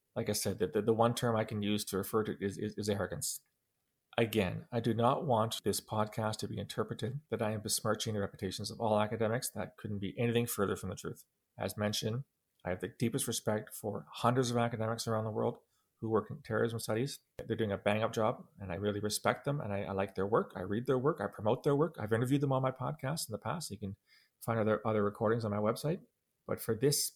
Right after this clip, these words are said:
institution in Carleton to do this, it just really affects how the, the outside world looks on academics.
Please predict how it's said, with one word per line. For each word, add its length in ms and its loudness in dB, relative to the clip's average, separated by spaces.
institution 640 0
in 80 -4
Carleton 500 0
to 80 -6
do 220 2
this, 380 6
it 160 -2
just 460 6
really 400 4
affects 640 -2
how 200 -2
the, 200 -2
the 120 2
outside 340 0
world 280 0
looks 200 -4
on 120 -4
academics. 500 -8